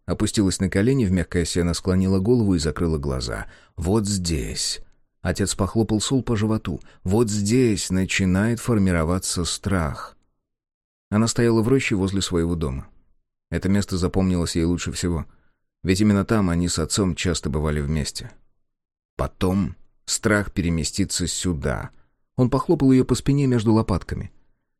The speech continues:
«Если поднимется слишком высоко, вот сюда, в грудь»,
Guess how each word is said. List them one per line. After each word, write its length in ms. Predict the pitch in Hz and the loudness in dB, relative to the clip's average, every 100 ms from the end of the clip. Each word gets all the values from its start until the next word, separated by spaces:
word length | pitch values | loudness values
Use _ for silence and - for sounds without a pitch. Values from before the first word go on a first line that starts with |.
| - | -2
«Если 360 | 90 101 107 | 0 2 2
поднимется 580 | 101 101 98 107 101 98 | 4 4 6 4 4 2
слишком 520 | 85 98 98 - 92 | 2 2 2 0 0
высоко, 540 | 92 - 98 - 139 120 | 2 2 0 2 4 4
вот 260 | 85 95 | 4 0
сюда, 500 | - 101 98 95 80 | -2 0 2 2 0
в 180 | 69 82 | -2 -4
грудь», 560 | 85 101 110 73 - | 0 2 2 0 -6